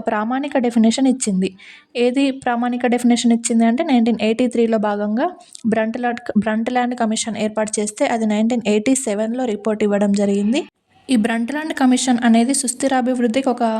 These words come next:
ప్రామాణికమైన నిర్వచనాన్ని ఇవ్వడం జరిగింది. అదేంటంటే భవిష్యత్తు తరాల వారు తీర్చుకునే అవసరాలకు దెబ్బతీయకుండా ప్రస్తుత తరాల వారి అవసరాలను తీర్చుకోవడాన్ని సుస్థిరాభివృద్ధి అంటారని ఒక డెఫినేషన్ ఇవ్వడం జరిగింది నైన్టీన్ ఎయిటీ సెవెన్లో బ్రంటలాండ్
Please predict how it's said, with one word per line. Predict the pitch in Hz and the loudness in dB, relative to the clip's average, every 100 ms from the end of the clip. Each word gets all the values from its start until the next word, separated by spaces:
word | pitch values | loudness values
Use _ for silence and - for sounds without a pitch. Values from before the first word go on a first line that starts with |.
| 233 233 | -4 -2
ప్రామాణికమైన | 220 240 254 262 247 247 254 339 - - _ 247 | 0 0 -2 2 2 4 2 -2 -10 -20 _ -12
నిర్వచనాన్ని | 247 254 262 254 240 269 | -6 -4 0 2 4 2
ఇవ్వడం | 226 220 220 214 | 0 2 2 0
జరిగింది. | 208 196 196 208 233 | 0 -2 -2 -2 0
అదేంటంటే | 240 254 262 262 330 370 - - - 233 | 0 2 2 0 0 -6 -14 -20 -6 -2
భవిష్యత్తు | 247 247 320 311 302 | -2 -4 -4 -4 -2
తరాల | 262 254 247 | 0 0 0
వారు | 240 247 247 | -2 0 -2
తీర్చుకునే | 233 - 240 233 220 | -2 0 4 4 2
అవసరాలకు | 220 220 254 247 254 233 | 0 0 -2 -2 0 0
దెబ్బతీయకుండా | 208 214 214 214 208 202 214 247 | 0 0 0 0 0 0 0 -2
ప్రస్తుత | 220 - 277 277 262 | -4 -4 -4 -2 -2
తరాల | 240 226 220 | 0 0 0
వారి | 220 254 226 | 0 0 -2
అవసరాలను | 226 247 240 240 233 | -4 -2 -2 0 0
తీర్చుకోవడాన్ని | 226 - 226 214 214 254 254 | -2 -2 -2 0 0 0 0
సుస్థిరాభివృద్ధి | - 254 240 233 226 226 202 226 | -2 0 0 2 2 2 2 2
అంటారని | 208 214 208 214 349 - - - - - | 2 0 0 0 -2 -8 -20 -20 -16 -6
ఒక | 226 226 | -2 0
డెఫినేషన్ | 233 240 247 262 226 | 2 2 2 -2 -2
ఇవ్వడం | 214 220 214 | 0 2 0
జరిగింది | 202 196 202 262 240 | 0 -2 0 2 2
నైన్టీన్ | 220 214 208 214 | 2 -2 -2 -2
ఎయిటీ | 220 262 - | 0 0 0
సెవెన్లో | 214 214 226 240 | 0 0 0 -2
బ్రంటలాండ్ | 220 226 240 240 | -2 -2 -2 -2